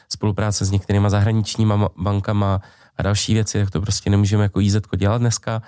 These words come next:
Ehm, a na to potřebujeme prostě tu vyšší, vyšší licenci. Takže teď je to vlastně otázka o tom, jestli se, eh,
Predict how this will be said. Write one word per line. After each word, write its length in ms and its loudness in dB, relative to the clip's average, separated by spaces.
Ehm, 680 2
a 580 0
na 100 0
to 220 0
potřebujeme 540 0
prostě 280 -2
tu 120 -2
vyšší, 260 0
vyšší 640 0
licenci. 500 0
Takže 240 0
teď 180 -4
je 60 -4
to 120 -2
vlastně 280 0
otázka 380 -2
o 60 2
tom, 240 0
jestli 320 0
se, 440 -2
eh, 420 2